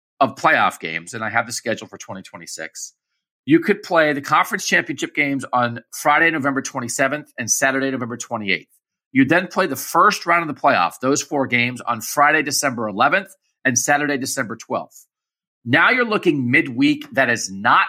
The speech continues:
tied to New Year's Day, which I think is where, 'cause I think this ten-day gap, what you're talking about, is good,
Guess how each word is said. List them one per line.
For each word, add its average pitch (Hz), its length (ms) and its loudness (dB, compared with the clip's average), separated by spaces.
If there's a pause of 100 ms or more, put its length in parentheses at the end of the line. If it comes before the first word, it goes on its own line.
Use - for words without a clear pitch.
(120)
tied 131 400 2
to 117 40 -4
New 107 140 -6
Year's 101 380 -2
Day, 80 200 -2
which 78 180 -16
I 92 80 -8
think 156 260 -14
is - 160 -8
where, 110 200 -4
'cause 117 160 -10
I 113 100 0
think 190 220 -10
this - 200 -8
ten-day 120 500 -4
gap, 95 320 -4
what 104 140 -12
you're 107 100 -12
talking 113 320 -6
about, 87 180 -4
is 87 120 -14
good, 107 280 -2